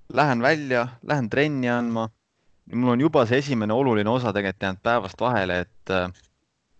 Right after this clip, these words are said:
et nagu seada ennast kuidagi mentaalselt, äh, valmis selleks, et mis ma tegema hakkan päevas. Kohe trenni andma, sealt jooksen kohe podcasti salvestama, siis lähen teen ise trenni, on ju, siis jooksen vahepeal sööma, siis jooksen koju,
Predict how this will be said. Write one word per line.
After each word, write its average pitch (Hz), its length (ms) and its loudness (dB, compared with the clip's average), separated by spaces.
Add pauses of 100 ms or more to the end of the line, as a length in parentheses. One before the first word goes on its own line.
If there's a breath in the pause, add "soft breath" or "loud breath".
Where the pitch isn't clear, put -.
(160)
et 90 140 -10
nagu 98 180 -6
seada 104 460 2
ennast 101 240 -4
kuidagi 98 260 -4
mentaalselt, 98 680 0 (200)
äh, 90 260 -2
valmis 104 420 0
selleks, 87 280 -8
et - 120 -20
mis 104 120 -8
ma 98 120 -6
tegema 98 340 -2
hakkan 87 220 -12
päevas. 87 380 -4 (500 soft breath)
Kohe 143 220 0
trenni 131 420 0
andma, 110 380 -2 (300 soft breath)
sealt 127 240 0
jooksen 113 300 -2
kohe 117 180 -2
podcasti 117 540 -4
salvestama, 101 680 -2 (640 soft breath)
siis 143 160 -2
lähen 110 200 4
teen 98 160 0
ise 123 260 0
trenni, 104 520 0
on 98 80 -2
ju, 101 180 -2
siis 123 180 -4
jooksen 123 340 0
vahepeal 117 320 0
sööma, 117 500 2
siis 131 180 -4
jooksen 117 280 -6
koju, 143 320 4